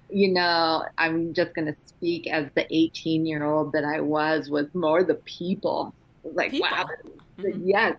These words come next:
Speaker 1: people. Um, because you know everyone by first and last name in your school, and thirty-eight kids in my class, um, at the time was like, "Oh, there are people, and there are mountain sports, and there's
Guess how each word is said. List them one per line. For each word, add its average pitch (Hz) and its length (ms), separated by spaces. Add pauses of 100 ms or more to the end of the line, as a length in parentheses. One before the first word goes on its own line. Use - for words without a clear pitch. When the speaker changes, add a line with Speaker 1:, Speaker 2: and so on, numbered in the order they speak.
(140)
Speaker 1:
people. 165 800
Um, 170 400
because 202 460
you 208 140
know 240 160
everyone 185 400
by 160 240
first 175 240
and 165 100
last 156 260
name 151 380
in - 80
your 147 140
school, 156 520 (360)
and 156 260
thirty-eight 165 460
kids 170 260
in 151 80
my 147 160
class, 147 480 (560)
um, 147 540
at 170 180
the 151 80
time 156 460
was 143 200
like, 143 360 (100)
"Oh, 190 380 (760)
there 170 400
are - 140 (100)
people, 165 1120
and 151 380
there 165 640
are 147 800
mountain 196 640
sports, 151 600
and 156 160
there's 156 240